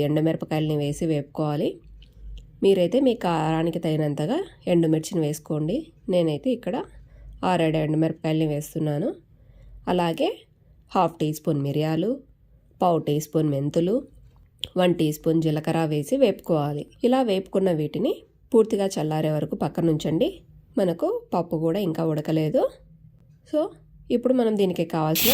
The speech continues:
కూరగాయలను కట్ చేసుకుందామండి. ఒక మునక్కాయ, అలాగే ఒక పెద్ద టమాటో, ఒక పొటాటో, ఒక క్యారెట్, నాలుగైదు బీన్స్, రెండు వంకాయలు,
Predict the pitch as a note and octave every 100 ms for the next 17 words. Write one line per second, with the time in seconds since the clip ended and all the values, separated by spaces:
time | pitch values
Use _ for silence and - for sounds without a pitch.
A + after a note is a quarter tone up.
0 | D4 F3 D#3 D#3+ E3 D#3+ F3+ E3 D#3+ E3+
1 | D#3+ D#3+ D#3+ E3+ E4 - - - - -
2 | - - - - - - - - - F#3+
3 | F3+ D#3+ D#3 D#3 E3 E3 G#3+ E4 - _
4 | _ _ _ _ G3+ F#3+ F3+ A#3 A4 C#5+
5 | - - - - - A#3 G#3 D#3+ E3+ E3
6 | D#3+ - - - F3+ D#3+ D#3 - D3 D#3+
7 | - _ - - F#3+ F#3+ - D3 D3 C#3
8 | - C#3+ D3 - - F#3+ F#3 - D3 C3+
9 | C#3 C#3+ C3+ - - _ F3 E3+ D#3+ D3+
10 | C#3+ C#3 D3+ D3 D#3+ - - _ _ -
11 | - - G3 F#3+ F#3 E3 D3 D3+ D3+ C#3+
12 | D3